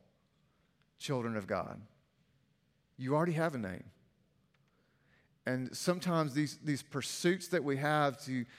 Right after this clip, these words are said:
to make something of ourselves and work as if it's gonna answer the question that's deep in our soul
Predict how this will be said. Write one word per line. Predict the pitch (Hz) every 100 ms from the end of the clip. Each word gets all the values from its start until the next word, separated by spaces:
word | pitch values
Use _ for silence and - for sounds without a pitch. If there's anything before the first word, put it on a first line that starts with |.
| - -
to | -
make | 135 139 160 185
something | - 165 165
of | 156
ourselves | 143 135 151 143 127
and | 123
work | 127 170 143 - - - - _ -
as | 143 135
if | 151
it's | 160 123
gonna | 160 143
answer | 120 147 165 170
the | 135
question | - 170 165 - 143
that's | 127 -
deep | 160 156
in | 131
our | 120
soul | - 156 165 135 120